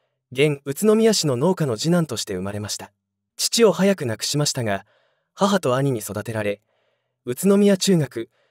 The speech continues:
高千穂高等商業学校を卒業して上京し、警視庁巡査となりました。大変な努力家で、巡査の仕事をしながら、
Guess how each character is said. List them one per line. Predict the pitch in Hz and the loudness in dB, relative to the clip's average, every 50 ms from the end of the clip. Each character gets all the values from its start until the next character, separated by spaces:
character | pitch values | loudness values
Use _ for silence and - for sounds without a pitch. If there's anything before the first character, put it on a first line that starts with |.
| _ _ _ _ | _ _ _ _
高 | - 143 - 208 196 | -4 -2 -2 0 -2
千 | - - | -2 -4
穂 | 139 135 | -6 -4
高 | - 156 175 170 | -2 0 0 0
等 | - 170 165 | 2 0 0
商 | 160 - 180 180 175 | 0 0 0 2 2
業 | 185 190 185 | 2 2 2
学 | 175 175 170 - | 2 0 0 -2
校 | 151 135 117 | -4 -2 0
を | 104 | -2
卒 | 95 - 98 - 123 127 | -2 -4 -10 -10 -6 -4
業 | 139 135 | -4 -2
し | 127 - | -4 -4
て | - 120 | -6 -6
上 | 107 104 104 107 107 | -6 -4 -6 -6 -4
京 | - 113 110 | -6 -8 -8
し、 | - - 110 110 - _ _ _ _ _ _ _ _ _ _ _ | -6 -6 -6 -6 -8 _ _ _ _ _ _ _ _ _ _ _
警 | - 156 196 | 4 6 6
視 | 190 - - | 6 6 2
庁 | - 208 196 180 | 2 2 2 4
巡 | 175 202 190 | 4 2 2
査 | - 160 | 2 0
と | - 120 | -4 -4
な | 107 98 | -6 -6
り | 98 | -6
ま | 101 98 | -8 -8
し | - - | -8 -10
た。 | 95 - _ _ _ _ _ _ _ _ _ | -12 -16 _ _ _ _ _ _ _ _ _
大 | - 151 175 185 | 2 4 4 4
変 | 175 185 180 180 | 4 4 2 2
な | 175 165 | 2 2
努 | 160 160 | 2 2
力 | 165 156 - - | 0 0 -2 -4
家 | 156 143 | -4 -2
で、 | 143 139 135 _ _ _ _ _ _ _ _ - | -2 -2 -4 _ _ _ _ _ _ _ _ -10
巡 | 117 135 160 185 | -2 2 4 4
査 | - 196 190 | 4 4 2
の | 190 | 2
仕 | 180 - 185 | 2 2 0
事 | 180 175 - 175 | 0 0 0 0
を | 165 | 0
し | - - 156 | 0 0 -2
な | 156 147 | -2 -2
が | 135 117 | 0 -2
ら、 | 101 98 | -2 -4